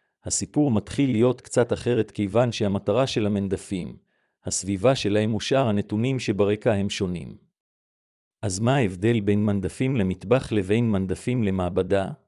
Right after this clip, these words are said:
התשובה לשאלה במאמר שלפניכם. מה זה בכלל מנדפים?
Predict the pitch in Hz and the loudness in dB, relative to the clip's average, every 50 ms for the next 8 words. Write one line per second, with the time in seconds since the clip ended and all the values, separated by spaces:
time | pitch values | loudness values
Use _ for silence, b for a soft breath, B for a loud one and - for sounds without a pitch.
0 | _ _ _ _ _ _ _ _ _ _ _ _ _ _ _ _ _ _ - 101 | _ _ _ _ _ _ _ _ _ _ _ _ _ _ _ _ _ _ -10 -10
1 | - - - 98 92 107 131 147 156 135 104 - - 98 92 95 117 123 131 120 | -6 -2 -2 -2 2 2 2 2 2 2 0 0 0 0 2 4 4 4 2 4
2 | 107 110 104 107 101 95 104 120 127 123 107 - - 117 107 95 - - 101 92 | 2 2 2 4 2 2 2 0 0 0 -2 -2 -2 -2 -4 -4 -4 -4 -4 -4
3 | - - - 69 62 62 58 - - _ _ _ _ _ _ _ _ _ _ _ | -4 -6 -8 -8 -8 -10 -14 -18 -20 _ _ _ _ _ _ _ _ _ _ _
4 | _ _ _ _ _ _ _ _ - 101 117 - 147 151 117 101 - - 101 113 | _ _ _ _ _ _ _ _ -2 0 0 2 2 0 0 -2 -2 0 2 2
5 | 127 120 120 120 110 104 98 101 - - - 143 120 95 80 76 80 | 2 4 4 2 2 2 2 0 -2 -2 -4 -4 -2 -2 -4 -6 -10